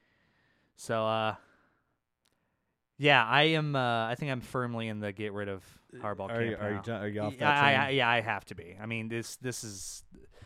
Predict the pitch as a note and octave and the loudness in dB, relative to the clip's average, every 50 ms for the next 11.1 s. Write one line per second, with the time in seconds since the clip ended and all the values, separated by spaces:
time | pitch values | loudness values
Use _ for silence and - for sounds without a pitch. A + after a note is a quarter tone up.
0 | - - - - E3 F3+ - A3 A#3+ G#3+ - E3+ E3 D#3 C#3+ D3 D3+ D#3 D3 A#2+ | -20 -8 2 4 6 6 6 4 0 0 0 -2 -2 0 0 0 0 0 -2 -2
1 | C3 A#2 B2+ C3 C3 C3 B2 B2+ A#2 - - B2 A#2 A#2+ C3 C#3 B2+ A#2+ C3+ A#2+ | -2 0 0 0 0 0 0 -2 -4 -4 -6 -6 -4 -4 -4 -4 -4 -4 -2 0
2 | C3 C#3 - F#3 E3 D#3 C3 - - C#3+ A#2+ C3+ B2 B2 B2+ A#2+ B2 B2 A#2 - | 0 -2 -2 0 0 0 0 0 -4 -8 -6 -8 -8 -6 -2 2 2 2 2 0
3 | A#2+ A2 G#2+ A2+ B2 C3+ D3 - _ _ - - _ _ _ - B2+ B2 A#2+ B2 | -2 -2 -2 0 -2 -2 -4 -6 _ _ -20 -20 _ _ _ -6 -4 -2 -2 -2
4 | - - B2+ B2 A#2 - A2+ - - A#2 A2 A2 A#2+ C#3 F3+ G#3 - - - D#3+ | 0 2 2 0 0 -2 -6 -4 -2 -2 0 0 2 2 2 2 0 -4 -4 -4
5 | E3 D#3+ - - C#3 B2 - - C3 A#2+ A2 - A2+ A#2 A#2 - A2+ G#2 - - | -4 -4 -4 -6 -6 -8 -6 -6 -8 -8 -6 -6 -6 -8 -6 -6 -8 -8 -6 -6
6 | A#2+ A2 G#2+ G2+ G#2 G2+ G#2+ G#2+ A2+ A2+ A2 A2 A#2+ C#3+ D3+ - - - - - | -4 -4 -2 -4 -4 -6 -6 -8 -6 -6 -4 -2 0 0 0 -2 -6 -12 -16 -20
7 | - - - _ _ B2 B2 D3 - - D3 B2+ A#2 - - C#3+ B2+ A#2+ A#2 - | -20 -20 -20 _ _ -10 -8 -8 -6 -4 -4 -6 -6 -4 -4 -2 -2 -2 -4 -6
8 | - C3 A#2 A2+ G#2+ - - - - B2 A#2+ A2 G2 G2 A2+ D3 G3+ A3+ G#3+ A3 | -6 -4 -4 -4 -4 -8 -12 -14 -10 -6 -6 -6 -4 -2 0 2 2 4 4 2
9 | G#3 - - - C#3+ E3 E3 D3+ C3 A#2 A2+ - - A#2+ A2+ G#2+ G#2+ G2+ - _ | 0 0 -4 -2 0 2 2 2 2 0 -2 -6 -6 -6 -6 -6 -6 -8 -10 _
10 | - - - _ _ - C3+ B2 - - - - - F#3+ F3+ - - E3+ D3+ C#3+ | -20 -20 -20 _ _ -6 -6 -6 -6 -10 -16 -4 0 0 0 0 -2 -2 -4 -4
11 | C3+ | -8